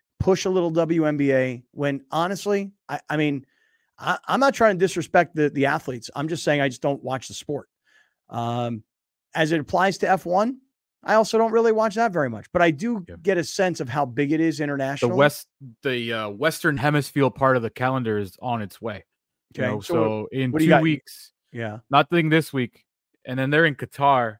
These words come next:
Speaker 2: but then after that, they come to Austin, Texas.
Speaker 1: Mm-hmm.
Speaker 2: They go to Mexico City, they go to Vegas, and they go to Brazil.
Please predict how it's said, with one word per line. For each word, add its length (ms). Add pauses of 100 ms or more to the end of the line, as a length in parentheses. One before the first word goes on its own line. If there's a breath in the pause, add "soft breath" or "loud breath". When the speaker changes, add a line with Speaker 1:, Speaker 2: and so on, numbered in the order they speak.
(160)
Speaker 2:
but 160
then 140
after 280
that, 300
they 120
come 400
to 260 (140)
Austin, 400
Texas. 680
Speaker 1:
Mm-hmm. 220 (340)
Speaker 2:
They 60
go 120
to 80
Mexico 400
City, 520 (760)
they 80
go 140
to 100
Vegas, 840 (400)
and 140
they 80
go 140
to 80
Brazil. 500